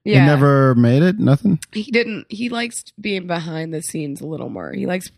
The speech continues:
Speaker 1: producing stuff a little more than actually being the big person. He helped run a festival in Kansas in twenty fourteen, and he's actually helping the Roanoke Comedy Fest in October. And I've booked some comics to come up with me, and we're gonna go to Virginia back in,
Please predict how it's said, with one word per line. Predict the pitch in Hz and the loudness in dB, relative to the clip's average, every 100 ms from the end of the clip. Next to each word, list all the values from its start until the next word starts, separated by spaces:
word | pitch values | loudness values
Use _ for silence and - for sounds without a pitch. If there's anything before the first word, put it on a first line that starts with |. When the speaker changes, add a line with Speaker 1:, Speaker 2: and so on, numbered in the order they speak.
| - | -12
Speaker 1:
producing | 180 170 160 - 156 185 | -10 -10 -12 -12 -14 -14
stuff | - 135 - - | -12 -12 -12 -10
a | |
little | 180 165 | -8 -8
more | 165 165 | -8 -8
than | 160 160 147 - _ _ _ _ - | -8 -10 -12 -18 _ _ _ _ -14
actually | 165 160 170 | -12 -10 -8
being | 165 160 165 | -8 -8 -10
the | |
big | 165 160 156 - | -8 -6 -6 -8
person. | 156 160 - 156 151 180 - _ _ | -8 -8 -8 -8 -8 -10 -14 _ _
He | 226 | -2
helped | 208 190 | -2 0
run | 196 190 | -2 0
a | 175 | -2
festival | - 175 175 190 180 180 170 156 160 - | -2 -4 -2 -4 -4 -4 -4 -6 -10 -12
in | 165 160 | -12 -10
Kansas | - 180 175 175 160 | -8 -6 -4 -6 -8
in | 170 | -8
twenty | 170 170 | -6 -6
fourteen, | 175 175 151 185 165 151 | -6 -6 -6 -6 -6 -6
and | 160 - _ _ _ 190 | -8 -14 _ _ _ -2
he's | 202 | 0
actually | 214 208 196 175 | -2 -2 -2 -2
helping | 180 185 175 | -2 -2 -4
the | 160 | -4
Roanoke | 156 180 160 | -2 -2 -2
Comedy | - 160 170 | -2 -4 -4
Fest | 160 156 151 - - | -4 -2 -4 -6 -8
in | 175 | -6
October. | 151 - 185 185 156 147 - _ _ _ _ _ - | -6 -4 -4 -4 -4 -8 -10 _ _ _ _ _ -6
And | 180 | -2
I've | 165 160 | -2 -2
booked | - 170 | -4 -4
some | 170 160 | -6 -6
comics | 165 139 131 - | -6 -6 -8 -10
to | |
come | 175 160 | -8 -8
up | 151 | -8
with | 160 151 | -8 -8
me, | 151 | -8
and | 151 | -8
we're | 156 | -8
gonna | 156 147 | -6 -4
go | 151 | -4
to | |
Virginia | 151 156 160 156 147 | -4 -6 -4 -6 -6
back | 143 135 - | -6 -8 -8
in, | 151 139 147 160 | -8 -8 -10 -14